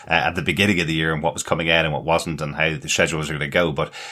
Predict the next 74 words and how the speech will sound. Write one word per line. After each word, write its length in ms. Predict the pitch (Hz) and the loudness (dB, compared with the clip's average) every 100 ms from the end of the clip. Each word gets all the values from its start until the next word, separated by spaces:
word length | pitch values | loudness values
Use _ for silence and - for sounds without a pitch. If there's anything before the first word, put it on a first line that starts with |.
| - | -2
uh, 200 | 90 92 - | 2 2 2
we've 180 | 117 - | -2 0
got 140 | - | 2
lots 180 | 160 - | 0 0
of 60 | |
stuff 160 | - 147 | -4 -4
to 80 | - | 0
talk 160 | 151 - | 0 2
about 200 | 110 - | 0 0
for 80 | |
the 80 | 82 | 0
rest 200 | 78 - | 0 -2
of 40 | - | -6
the 60 | 73 | -2
year. 300 | 95 78 - | 0 0 0
Um, 240 | 85 87 | -2 -2
I 80 | 90 | -4
did 220 | 104 - | 0 0
put 80 | - | 2
up 80 | 127 | 0
a 60 | 127 | 2
poll 320 | - 107 139 | 4 4 4
on 80 | 92 | 2
our 80 | 90 | 2
Facebook 320 | 92 - 80 | 0 -4 -4
group 260 | 95 107 - - - - | -2 -2 -6 -20 -16 -4
about 240 | 80 - | 0 0
the 80 | - | 0
shows 260 | - 98 92 | 2 4 4
people 240 | 101 92 | -2 0
were 120 | 87 87 | 0 0
interested 460 | 87 98 - 90 | 2 2 2 2
in 100 | 117 | 4
and 160 | 135 78 | 6 2
the 60 | 76 | 0
shows 340 | 85 80 78 | 2 2 0
that, 260 | 82 80 82 | -2 -2 0
uh, 140 | 78 | 0
that 160 | 76 76 | 0 -2
we're 80 | |
gonna 180 | 73 85 | 0 0
be 120 | 80 | 0
covering, 380 | 76 85 98 127 - - - | -2 2 2 2 -4 -14 0
uh, 160 | 78 78 | 2 4
over 140 | 82 | 2
the 80 | 76 | 2
rest 220 | 78 - | 0 0
of 60 | 78 | -2
the 40 | |
year. 260 | 85 104 95 - - | 4 4 4 -2 -14
Some 220 | - 113 | -6 -6
interesting 760 | - 104 - 107 104 - 110 110 | -2 -2 0 0 0 0 0 2
results, 400 | 107 156 160 - | 0 0 -2 -2
some 240 | - 107 - | 2 2 0
interesting, 720 | 107 - 110 - 104 98 87 | -4 -2 -2 -2 -4 -4 -2
uh, 300 | 92 95 - | 0 2 0
feedback 540 | - 123 139 120 - - | 0 0 2 2 0 -4
from, 400 | 92 85 80 76 | -2 0 -2 -4
uh, 160 | 85 | -4
from 220 | - - 80 | -4 -4 -2
people 240 | 87 82 | -2 2
about 180 | 82 80 | 2 2
shows 240 | 92 85 | 2 2
that 80 | 80 | 0
are 60 | 80 | -2
coming 260 | 82 82 | 0 0
up 160 | 110 - | 0 -2
that 60 | |
they 100 | 127 | -2
may 100 | 98 | 2
not 140 | 107 104 | 4 4
even 220 | 104 92 | 2 4
know 180 | 95 135 | 4 4
about. 280 | - - | 2 -4